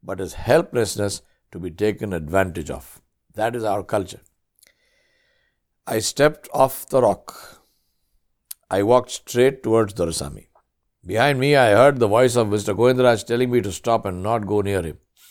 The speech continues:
Suresh made to accompany me. I signaled them to stay where they were. This was about me, personally, not about anyone else. I heard all the men standing around Govindaraj murmuring. I noticed nobody.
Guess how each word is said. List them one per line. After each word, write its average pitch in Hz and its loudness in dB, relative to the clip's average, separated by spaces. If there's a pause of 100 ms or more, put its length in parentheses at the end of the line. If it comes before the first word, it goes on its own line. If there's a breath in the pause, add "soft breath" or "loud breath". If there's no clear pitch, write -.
(540 soft breath)
Suresh 143 2
made 127 4
to 117 2
accompany 117 0
me. 113 0
I 92 2
signaled 113 -2
them 98 -2
to 92 -10
stay 104 -6
where 98 -4
they 90 -2
were. 85 -2 (440)
This 123 -12
was 113 -6
about 92 -8
me, 87 -12 (420)
personally, 85 -8 (300)
not 107 0
about 107 0
anyone 87 -6
else. 73 -12 (760 soft breath)
I 104 -4
heard 139 6
all 143 8
the 131 4
men 127 2
standing 120 0
around 110 4
Govindaraj 101 4
murmuring. 87 -4 (340)
I 78 -16
noticed 95 -14
nobody. 78 -16